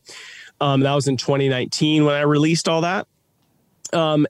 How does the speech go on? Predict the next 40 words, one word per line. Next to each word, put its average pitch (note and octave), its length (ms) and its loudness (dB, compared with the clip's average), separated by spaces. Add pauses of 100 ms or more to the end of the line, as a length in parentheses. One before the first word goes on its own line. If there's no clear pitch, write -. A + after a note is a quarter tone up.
and D#3 160 2
then E3+ 180 2
I D#3+ 160 -2
did D3+ 220 2
a C#3+ 60 2
journal. D#3 420 0
So - 140 -4
I D3 180 -2
love D3 260 2
journals. C#3+ 420 0
I C#3 100 -2
have C3 120 -2
journals C#3 440 0
since C#3+ 260 -2
I C#3 80 0
was C#3 300 0
eighteen C#3 380 2
years B2 180 2
old, C3 340 2
and C3 160 0
they're B2 120 0
really B2+ 360 0
a A#2+ 40 -2
great B2 240 0
tool B2+ 160 0
for D3 120 0
me. D#3+ 220 2 (400)
And D3 120 2
I C#3 60 4
felt G3+ 300 0
like F3+ 180 2
journals E3 420 0
were C#3+ 60 0
really D3+ 240 2
popular. F#3+ 600 -2 (400)
Uh, D3 240 -2
so D#3 240 0
I C#3+ 160 0 (300)
did F3 180 2
a D#3 40 0